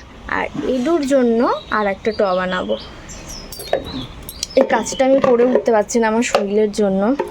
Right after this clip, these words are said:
গাছটা দেখো শুকিয়ে যাচ্ছে। অ্যালোভেরাটা ভীষণ ভালো, আহ, তো আমি এটা ইউজও করছি ফেসে, আহ, পিম্পলের জন্য। আর আমার তো এমনিতে জানোই অনেক দাগ আছে,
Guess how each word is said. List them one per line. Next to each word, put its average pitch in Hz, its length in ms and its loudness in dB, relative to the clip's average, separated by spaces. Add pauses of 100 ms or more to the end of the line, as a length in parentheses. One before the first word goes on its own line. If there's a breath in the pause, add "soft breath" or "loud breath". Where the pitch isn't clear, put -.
(300)
গাছটা 202 340 -2
দেখো 220 280 0
শুকিয়ে 208 440 -4
যাচ্ছে। 202 540 -2 (1040)
অ্যালোভেরাটা 262 500 2
ভীষণ 269 460 2
ভালো, 208 380 2
আহ, 208 1160 -4 (140)
তো 208 400 0 (520 loud breath)
আমি 269 120 4
এটা 269 100 0
ইউজও 247 500 4
করছি 247 420 0
ফেসে, 233 480 0
আহ, 208 340 -2 (1200)
পিম্পলের 214 460 -2
জন্য। 214 520 -2
আর - 160 0
আমার 220 200 -2
তো 269 100 0
এমনিতে 226 340 0
জানোই 220 360 0
অনেক 220 320 0
দাগ 202 280 -2
আছে, 214 360 -2